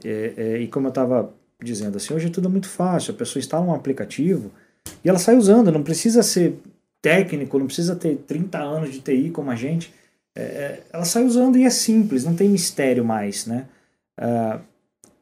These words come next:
que dica que a gente pode dar pra essas pessoas que às vezes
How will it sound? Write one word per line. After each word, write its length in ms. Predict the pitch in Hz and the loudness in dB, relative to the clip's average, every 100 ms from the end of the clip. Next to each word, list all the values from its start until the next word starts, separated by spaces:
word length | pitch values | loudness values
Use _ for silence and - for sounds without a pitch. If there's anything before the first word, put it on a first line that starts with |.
| _ _ _ | _ _ _
que 100 | 202 | 0
dica 320 | 175 175 240 | 2 2 0
que 100 | - | 2
a 40 | 220 | 2
gente 180 | 226 208 | 2 0
pode 240 | 196 160 | -2 -2
dar 360 | 131 135 139 139 _ _ _ _ - | 0 0 -2 -6 _ _ _ _ -4
pra 120 | 117 | -2
essas 220 | 117 123 | -2 -6
pessoas 420 | - 113 - 165 | -6 -6 -2 -2
que 100 | - | 2
às 100 | 147 | 2
vezes 320 | 156 180 170 | 2 0 -4